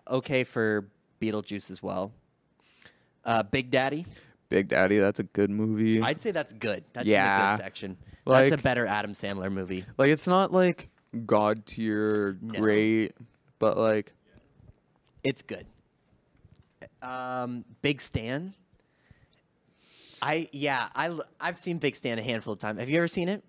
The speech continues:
Speaker 2: I've seen it only a couple times.
Speaker 1: I think I've, <laughs> I, I don't know why I enjoy rewatching it. There's something, like, slightly sick about that movie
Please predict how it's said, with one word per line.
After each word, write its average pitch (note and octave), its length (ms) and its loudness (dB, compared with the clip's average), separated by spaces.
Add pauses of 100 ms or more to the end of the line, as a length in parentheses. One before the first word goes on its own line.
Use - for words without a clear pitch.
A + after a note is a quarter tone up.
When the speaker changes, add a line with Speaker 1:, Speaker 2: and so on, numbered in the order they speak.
(140)
Speaker 2:
I've D3+ 440 2
seen D3+ 500 -4
it D3 180 2
only C3 300 0
a A2+ 100 0
couple B2+ 580 0
times. C#3+ 960 -4 (840)
Speaker 1:
I C#3 140 0
think F3 500 -4 (380)
I've, D#3+ 180 0 (260)
<laughs> - 40 -18
I, A#2+ 220 -4
I - 20 0
don't G#3 120 -4
know B3 80 -2
why B2+ 240 0
I A#2 120 2
enjoy A2+ 360 -8
rewatching G2+ 580 -4
it. G2 100 -8
There's B2+ 180 2
something, C#3 360 -2
like, A#3 240 0 (400)
slightly B2+ 600 -4
sick - 480 -6
about C3 280 2
that D3 180 2
movie D3 420 0